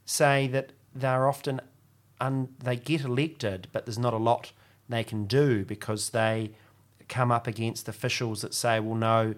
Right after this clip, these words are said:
you're about governance and this is about management." And we've sort of adopted this theory where, which is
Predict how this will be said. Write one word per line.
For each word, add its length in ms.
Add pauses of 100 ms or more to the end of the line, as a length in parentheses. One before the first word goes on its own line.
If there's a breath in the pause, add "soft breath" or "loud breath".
(280 loud breath)
you're 240
about 300
governance 580
and 160
this 160
is 80
about 340
management." 680 (520 soft breath)
And 440 (400)
we've 240
sort 200
of 260 (640)
adopted 640
this 540
theory 500
where, 500 (440 soft breath)
which 180
is 140